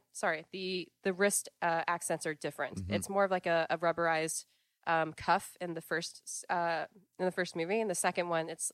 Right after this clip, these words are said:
Speaker 1: like, these sort of ribbony stripes that go up his arm.
Speaker 2: I, I forgot about the rib stripes. You're right. I do kind of agree on the bulkiness factor. Like, although I like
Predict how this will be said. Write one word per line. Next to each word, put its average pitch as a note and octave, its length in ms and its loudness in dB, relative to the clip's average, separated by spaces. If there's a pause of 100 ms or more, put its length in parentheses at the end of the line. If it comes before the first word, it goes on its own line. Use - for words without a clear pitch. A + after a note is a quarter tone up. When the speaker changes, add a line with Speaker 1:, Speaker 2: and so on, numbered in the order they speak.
(160)
Speaker 1:
like, E3 140 -12
these E3 160 -8
sort E3 160 -4
of D#3 80 -8
ribbony D#3+ 480 -2
stripes - 400 -2
that D#3+ 100 -10
go D3+ 100 -8
up D3 100 -8
his D3 120 -16
arm. - 340 -2 (1800)
Speaker 2:
I, C#3+ 600 6 (1700)
I A#2 120 -8 (180)
forgot C#3+ 220 -6
about - 160 -6
the D2+ 120 -8 (160)
rib A2 200 -2
stripes. - 840 -12
You're G2 100 4
right. G2 220 6 (260)
I D3+ 80 8
do A3+ 140 4
kind C4 220 4
of F#3+ 80 8
agree C3+ 320 4
on A2 200 2
the F2+ 80 0 (180)
bulkiness F#2 580 2
factor. D#2 420 -6
Like, D#2 320 -4 (140)
although B2+ 300 12
I B2 160 10
like A#2 300 6